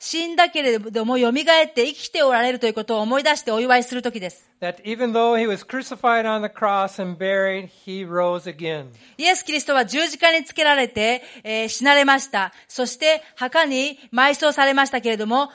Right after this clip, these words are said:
Speaker 1: そこから蘇ったんです。
Speaker 2: That he overcame the power of the grave and power of the, of death.
Speaker 1: そしてイエス・キリストというお方は、あー、墓と死の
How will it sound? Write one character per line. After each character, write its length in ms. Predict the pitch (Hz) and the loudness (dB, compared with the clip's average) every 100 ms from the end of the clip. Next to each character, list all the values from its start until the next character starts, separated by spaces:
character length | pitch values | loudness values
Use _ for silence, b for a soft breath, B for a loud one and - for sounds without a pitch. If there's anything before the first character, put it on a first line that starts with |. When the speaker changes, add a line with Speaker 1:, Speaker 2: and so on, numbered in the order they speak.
| B | B
Speaker 1:
そ 180 | - 254 | -8 -6
こ 140 | 311 | -2
か 120 | 302 | 2
ら 180 | 294 285 220 | 4 2 2
蘇 100 | 254 | 2
っ 40 | 269 311 302 294 | 6 8 6 4
た 100 | 233 | -4
ん 80 | 196 | -6
で 80 | 180 | -8
す。 300 | - - - - | -10 -12 -12 -6
Speaker 2:
That 160 | 175 | -4
he 200 | 180 214 202 | -4 -4 -2
overcame 760 | 202 220 233 - 233 196 190 | -4 -4 -6 -4 -2 -2 -4
the 60 | 185 | -6
power 380 | - 175 190 | -4 0 2
of 140 | 190 208 | 0 -4
the 60 | |
grave 400 | 175 220 233 170 | -6 -4 -2 -4
and 60 | 165 - | -8 -8
power 360 | 165 170 180 | -4 -2 -2
of 80 | 185 | -4
the, 100 | 196 _ - | -14 _ -14
of 160 | 160 | -10
death. 260 | 165 214 208 _ - | -4 -4 -6 _ -6
Speaker 1:
そ 160 | 285 | -4
し 40 | 277 | -2
て 120 | 311 | -2
イ 60 | 359 | -2
エ 100 | 381 | -2
ス・ 100 | - | -4
キ 80 | |
リ 80 | 285 | -8
ス 40 | 294 | -6
ト 80 | |
と 100 | 277 | -2
い 80 | 269 | 0
う 60 | 254 | 0
お 40 | |
方 240 | 254 254 247 | 0 -2 2
は、 300 | 247 247 - B 240 | 6 4 2 B -16
あ 300 | 202 196 190 | -10 -6 -6
ー、 20 | |
墓 460 | 185 226 240 320 339 | -8 -10 2 4 4
と 460 | - 294 269 208 - B B | 6 6 6 4 -2 B B
死 320 | - - 370 | -10 -4 -2
の 400 | 294 240 269 277 | 2 4 2 -2